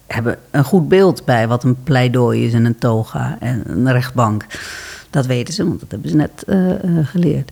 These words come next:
Die effecten zijn overigens ook, eh, vrij makkelijk te meten. Het is, het is anders op de basisschool, maar tot mijn grote plezier vinden docenten het fantastisch om dit in de klas te hebben. En docenten zeggen ook, "Ja, dan komt er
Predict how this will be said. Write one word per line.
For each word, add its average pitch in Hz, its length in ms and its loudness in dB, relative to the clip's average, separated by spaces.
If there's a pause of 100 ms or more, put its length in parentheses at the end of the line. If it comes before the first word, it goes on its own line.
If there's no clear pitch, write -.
Die 156 180 6
effecten 143 320 2
zijn 131 280 2
overigens 131 400 -2
ook, 127 320 -4
eh, 127 180 0 (120)
vrij 131 260 2
makkelijk 131 400 2 (100)
te - 140 -2
meten. 123 500 0 (300)
Het 185 200 0
is, 214 140 6
het - 180 -6
is 220 140 4
anders 277 440 6
op 254 200 -2
de 196 80 2
basisschool, 196 800 2
maar 175 500 2
tot - 240 -14
mijn 160 180 4
grote 208 360 2
plezier 180 680 0
vinden 151 460 4 (120)
docenten 151 560 2
het 127 120 0
fantastisch 127 720 0
om 127 140 0
dit 143 220 0
in 123 60 0
de 123 80 2
klas 135 300 -4
te - 60 -10
hebben. 113 400 -6 (240)
En 180 120 -6
docenten 147 400 -2
zeggen 123 280 -2
ook, 131 120 -6
"Ja, - 200 -4
dan - 100 -8
komt - 300 -8
er - 80 -4